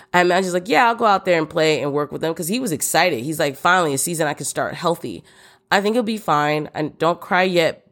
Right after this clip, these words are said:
Bengals fans out there. I think he'll be fine. Um, he's surrounded by some of the best doctors ever, and this guy's pretty tough. Um, and he's really good. If anyone could give Patrick Mahomes a run for his money, in my personal opinion, it's Joe Burrow.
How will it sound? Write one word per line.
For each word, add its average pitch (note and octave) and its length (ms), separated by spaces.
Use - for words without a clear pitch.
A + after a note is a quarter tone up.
Bengals D#3 360
fans C#3 280
out C3 220
there. C3 300
I D3 100
think E3+ 220
he'll F#3 120
be F#3+ 160
fine. B2+ 460
Um, C3+ 280
he's D#3+ 240
surrounded D3 300
by C#3+ 100
some C#3+ 160
of C3+ 60
the B2 60
best D3+ 300
doctors C#3 440
ever, A#2+ 420
and D3+ 200
this D3+ 120
guy's B2+ 320
pretty C3 240
tough. - 420
Um, A2+ 400
and D#3 140
he's C#3 180
really C#3 280
good. A#2 360
If C#3 120
anyone F3+ 320
could D#3+ 120
give D3+ 140
Patrick D3 340
Mahomes C3 240
a B2 60
run A#2+ 140
for B2 140
his A2+ 120
money, A#2+ 280
in A#2 120
my B2+ 200
personal C3+ 360
opinion, A#2 380
it's A#2+ 140
Joe A2 220
Burrow. - 380